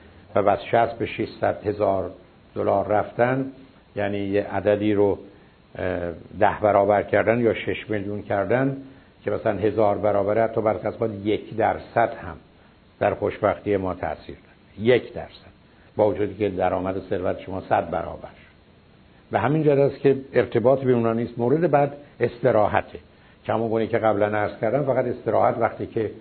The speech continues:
بعد از فعالیت باشه معنی داره، ولی خود استراحت به خودی خودش حتی خستگی میاره. خواب بیش از حد که شد، خودش انسان باید بخوابه که خستگی خواب رو رفع کنه و در نتیجه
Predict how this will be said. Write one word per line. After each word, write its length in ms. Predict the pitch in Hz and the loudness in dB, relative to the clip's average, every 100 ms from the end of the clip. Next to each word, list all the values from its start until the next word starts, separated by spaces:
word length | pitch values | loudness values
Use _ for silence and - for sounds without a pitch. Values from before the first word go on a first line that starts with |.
| - - _ _ - 92 | -20 -20 _ _ -14 -2
بعد 220 | 107 101 | 0 2
از 100 | 104 | 0
فعالیت 760 | - - 101 104 95 95 104 - | 0 0 2 2 2 2 2 2
باشه 260 | 113 - 139 | -2 2 2
معنی 360 | 113 95 95 | 2 0 -2
داره، 200 | 92 90 | -2 -2
ولی 140 | 90 101 | 0 0
خود 300 | - 120 120 | 2 2 4
استراحت 640 | 107 - 110 95 90 120 - - - - | 2 0 0 2 2 0 -4 -20 -20 -10
به 80 | 101 | -4
خودی 320 | 117 95 98 | -2 0 0
خودش 380 | - 120 120 - | 2 2 2 0
حتی 220 | 107 123 | 0 0
خستگی 640 | 113 107 - - 95 127 | 2 0 0 -4 -2 0
میاره. 360 | 120 85 80 73 | 0 -2 -6 -6
خواب 340 | - 104 85 | 2 2 2
بیش 180 | 92 - | -8 -2
از 120 | 98 | -2
حد 260 | - 95 - | -2 -4 -4
که 120 | 98 | -10
شد، 260 | - 123 123 - - - _ | -2 -2 -2 -12 -20 -20 _
خودش 300 | - 113 - | -4 -4 -2
انسان 280 | 104 - 113 | -2 0 2
باید 260 | 113 104 90 | 2 2 0
بخوابه 480 | 117 120 113 110 | 2 4 4 2
که 140 | 107 107 | 0 0
خستگی 520 | 101 95 - 92 110 | 0 0 -4 0 0
خواب 300 | - 117 120 | 4 2 4
رو 80 | 98 | 0
رفع 300 | 78 - - | -4 -10 -16
کنه 120 | 76 - _ - - - | -16 -16 _ -20 -16 -4
و 60 | |
در 120 | 101 98 | 0 0
نتیجه 360 | 101 - 107 | 0 -2 -4